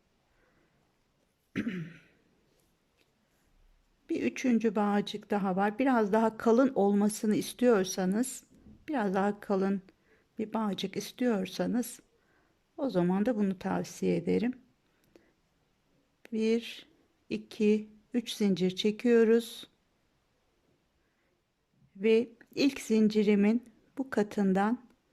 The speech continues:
bir ilmek alıyor, çıkartıyorum. Buradan da bu şekilde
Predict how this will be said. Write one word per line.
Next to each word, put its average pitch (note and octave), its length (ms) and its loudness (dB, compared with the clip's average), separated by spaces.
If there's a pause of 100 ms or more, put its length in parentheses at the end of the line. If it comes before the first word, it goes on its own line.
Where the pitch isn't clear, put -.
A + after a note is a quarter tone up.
(880)
bir C4 120 2
ilmek F#3 440 2
alıyor, E3+ 400 0 (120)
çıkartıyorum. F3 880 -4 (1400)
Buradan A3 360 0
da F#3 120 0
bu G#3 80 0
şekilde F#3 760 -2